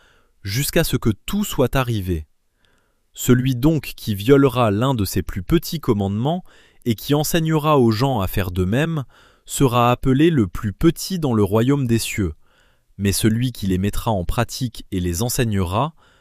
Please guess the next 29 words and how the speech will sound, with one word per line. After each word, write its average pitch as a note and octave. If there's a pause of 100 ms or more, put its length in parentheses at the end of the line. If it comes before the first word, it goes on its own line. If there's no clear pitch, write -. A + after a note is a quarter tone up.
(300)
celui-là B2+
sera G#2
appelé F#2+
grand G#2
dans G2
le F#2+
royaume A2+
des G2+
cieux. » E2+ (1120)
C'est -
un D3
fait G#3
généralement C#3+
admis B2+
par G2+
les F#2
protestants B2 (360)
que C#3+
les C#3
Écritures F3+
ne C3+
sanctionnent A2+ (100)
aucunement D#3
le C#3
changement D3+
du A2+
jour C#3
du G#2
sabbat. F#2+